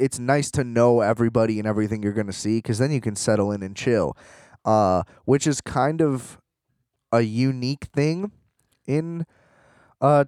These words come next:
Tarantino. Because also what I realized about Once Upon a Time in Hollywood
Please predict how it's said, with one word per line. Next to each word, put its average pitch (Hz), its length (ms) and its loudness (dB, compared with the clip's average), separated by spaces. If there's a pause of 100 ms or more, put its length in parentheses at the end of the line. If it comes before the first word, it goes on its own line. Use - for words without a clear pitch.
(220)
Tarantino. 175 580 0
Because 175 280 4
also 247 260 6
what 214 120 6
I 170 40 8
realized 143 500 6
about 123 200 4
Once 127 160 0
Upon 113 180 0
a - 20 -2
Time 113 140 2
in 107 60 0
Hollywood 104 460 4